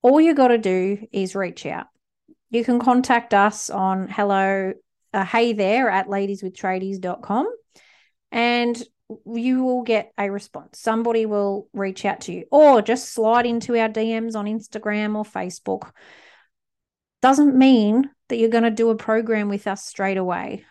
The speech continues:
But what it does mean is you will have taken one step, one step towards not feeling so alone, one step towards understanding your finances better,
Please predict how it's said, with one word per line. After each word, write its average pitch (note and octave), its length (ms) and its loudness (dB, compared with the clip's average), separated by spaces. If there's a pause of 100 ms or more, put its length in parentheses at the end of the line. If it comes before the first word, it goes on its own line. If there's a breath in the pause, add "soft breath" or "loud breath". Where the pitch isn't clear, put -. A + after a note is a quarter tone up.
(100)
But A#3 160 2
what A#3+ 140 6
it A#3+ 140 0
does C4 240 4
mean G#3+ 420 0
is G3+ 420 -2
you G#3+ 220 -4
will G#3 140 0
have G3+ 120 -6
taken G3 400 -8
one F#3 300 -6
step, - 340 -10 (140)
one B3 420 4
step A3 400 0
towards F#3 680 0 (380 soft breath)
not A3 260 2
feeling G3+ 360 4
so G3 260 -2
alone, F3+ 600 -4
one A#3+ 320 4
step A3+ 340 -2
towards F#3+ 680 0 (440 soft breath)
understanding G3 640 -2
your F#3+ 80 -4
finances F3+ 680 -6
better, E3 340 -4